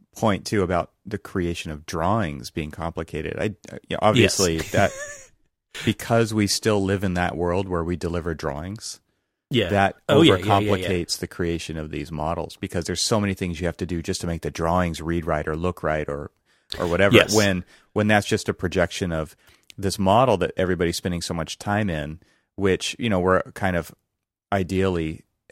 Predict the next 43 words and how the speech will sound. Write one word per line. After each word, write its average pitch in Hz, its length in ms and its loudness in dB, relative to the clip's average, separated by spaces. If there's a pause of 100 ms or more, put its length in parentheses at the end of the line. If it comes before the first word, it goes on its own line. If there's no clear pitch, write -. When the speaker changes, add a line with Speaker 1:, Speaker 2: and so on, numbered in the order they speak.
Speaker 1:
head-, 98 240 -4 (140)
headed 120 320 0
for 117 80 2
Speaker 2:
Well 104 80 4
Speaker 1:
the 98 60 0
day 90 280 0
where 80 360 -2 (260)
that's 95 360 2
the 95 120 -2
deliverable. 82 640 -4 (540)
Speaker 2:
And, 156 200 2
and 139 140 4
that's 170 220 2
what, 135 220 4
and 123 160 4
that's, 147 280 2 (300)
honestly, 123 480 2
I've, 120 280 -2
I've 113 200 -4
made 120 180 2
that 107 260 -4 (300)
argument 107 500 2 (360)
in 98 180 -4
contention 107 640 -6
the 104 140 -12
whole 110 220 -10
time. 113 220 -6
I 107 40 0
was 104 80 -4
like, 104 180 -6 (720)
as 120 180 2
long 143 320 4
as 151 140 2
we're 120 160 2
still 113 440 0
doing 98 320 -2
two 131 320 0
D 117 220 0
drawings 95 520 -2
to - 100 -8
build 95 420 -4
things 87 340 -8
by, - 440 -12